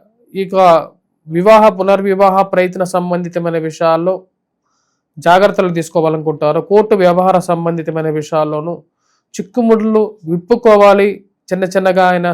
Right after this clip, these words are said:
సరే జీవితం అనేది ముందుకు వెళ్ళాలి అని చెప్పి ఎక్కువగా నమ్ముతారు. ఆ విషయంలో కొంచెం సానుకూలమైనటువంటి స్థితి ఏర్పడుతూ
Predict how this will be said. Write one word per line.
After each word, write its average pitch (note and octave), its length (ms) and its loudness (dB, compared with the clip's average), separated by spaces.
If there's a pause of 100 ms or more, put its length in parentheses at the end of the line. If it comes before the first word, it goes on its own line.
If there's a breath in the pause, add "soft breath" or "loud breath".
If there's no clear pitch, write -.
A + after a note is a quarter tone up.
సరే F3+ 200 -2 (600)
జీవితం G3+ 360 0
అనేది F3+ 260 0
ముందుకు F#3 260 -2
వెళ్ళాలి F3 360 4
అని D#3+ 120 -6
చెప్పి D#3 220 -6
ఎక్కువగా D3+ 280 -4 (120)
నమ్ముతారు. D3 440 -8 (1300)
ఆ - 20 8 (120)
విషయంలో B3+ 440 4 (560)
కొంచెం A3 300 2
సానుకూలమైనటువంటి G3+ 1080 2 (200)
స్థితి G#3+ 260 -8 (120)
ఏర్పడుతూ F#3+ 440 0